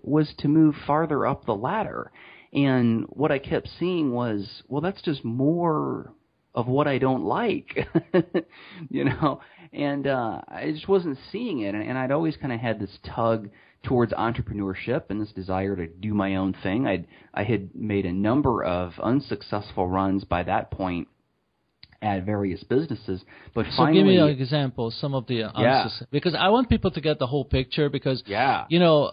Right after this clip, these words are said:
Speaker 2: sometimes we see people fail, sometimes we see people succeed, but there is, there is a lot of failures and successes, and I want people to feel comfortable
Speaker 1: Yeah.
Speaker 2: with that whole process. So, so share a couple of those with us.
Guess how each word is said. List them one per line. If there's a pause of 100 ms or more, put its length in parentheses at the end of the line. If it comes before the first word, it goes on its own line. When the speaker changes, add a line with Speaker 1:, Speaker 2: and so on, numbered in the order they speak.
(140)
Speaker 2:
sometimes
we
see
people (140)
fail,
sometimes
we
see
people
succeed,
but
there
is,
there
is
a
lot
of
failures
and
successes,
and (280)
I
want
people
to
feel
comfortable
Speaker 1:
Yeah.
Speaker 2:
with
that
whole
process.
So,
so
share
a
couple
of
those
with
us.